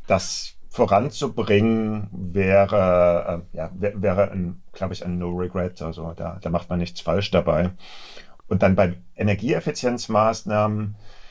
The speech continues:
frage ich mich, ob dann das unser Problem ist, dass wir eigentlich zu perfektionistisch teilweise sind. Also, dass wir zu viel versuchen, irgendwie die Häuser komplett in Plastik einzupacken und irgendwie, äh, komplett, äh, hundert Prozent energieautarke Häuser zu fördern und zu wollen.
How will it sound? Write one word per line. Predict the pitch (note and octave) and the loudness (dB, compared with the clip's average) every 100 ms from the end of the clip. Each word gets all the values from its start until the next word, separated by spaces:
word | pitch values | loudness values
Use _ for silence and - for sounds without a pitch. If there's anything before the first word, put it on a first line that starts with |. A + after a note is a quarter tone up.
| - - - | -18 -18 -18
frage | - F#2+ A2+ D3 | -2 4 4 4
ich | - | -2
mich, | A#2+ - | -4 -6
ob | - G#2 | -6 0
dann | G2+ | 2
das | G#2 - - - | 2 -4 -12 -4
unser | A2+ G#2+ G#2 | 0 4 4
Problem | G2+ G#2+ F2 G#2 C3 | 4 -2 2 2 4
ist, | B2 | 2
dass | B2 G#2 | 0 0
wir | G#2 | 0
eigentlich | G2+ | 0
zu | - | -4
perfektionistisch | G2+ G2 G#2 G#2 F#2+ A2 - - - | -6 -4 -4 -4 -2 -4 -4 -8 -6
teilweise | C3+ C3 C3 B2+ | -6 -4 -6 -6
sind. | B2 A#2 - | -8 -10 -10
Also, | F#2 G2 | -8 -4
dass | G2 | -4
wir | G#2 G2+ | -4 -6
zu | - A#2 | -4 -4
viel | G2 B2+ C#3+ | -2 2 2
versuchen, | A#2 G#2+ A2+ G#2 | 2 0 -2 -4
irgendwie | G2 G2 F#2+ | -4 -4 0
die | F#2+ | 0
Häuser | F#2+ G#2+ A2 | 2 0 0
komplett | F#2 F2 G2 | -2 -2 -2
in | - | -2
Plastik | F#2+ G#2+ - G#2 | -2 -2 -2 -2
einzupacken | F2+ F#2+ G2+ F#2+ F#2 - G2 | -2 -4 -6 -2 -4 -2 -6
und | F2 | -6
irgendwie, | G#2 F#2+ G2+ G2 F2+ | -6 -6 -4 -2 -2
äh, | F2 F#2+ F2+ | -2 -4 -2
komplett, | F#2+ F#2 G2 G2+ - | -4 0 2 0 -6
äh, | G2+ | -8
hundert | F2+ A2 G#2 | -4 -2 -2
Prozent | - G2+ G2 G2 - - | -2 -4 -4 -4 -8 -4
energieautarke | G2 F2 G#2 G2 - F2 - D#2+ | -2 0 -2 -2 0 0 0 -2
Häuser | E2+ G2+ A2 | 0 0 -2
zu | G#2 F#2+ | -6 -8
fördern | - F#2+ G#2+ | -2 0 0
und | G2+ G2+ | -4 -8
zu | F#2+ | -6
wollen. | E2+ E2+ A2+ B2 | 0 2 2 0